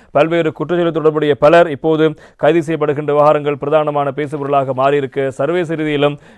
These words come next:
அ, வெ-, வெளிநாடுகளில் தங்கியிருந்து இலங்கையில்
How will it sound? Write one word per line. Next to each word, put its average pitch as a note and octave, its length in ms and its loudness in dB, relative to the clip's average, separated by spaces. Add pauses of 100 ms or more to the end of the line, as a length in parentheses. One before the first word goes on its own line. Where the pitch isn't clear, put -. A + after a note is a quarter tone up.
(100)
அ, C#3 60 -4 (680)
வெ-, C3 160 -4
வெளிநாடுகளில் D#3+ 520 2
தங்கியிருந்து D3 600 0
இலங்கையில் D#3+ 520 -2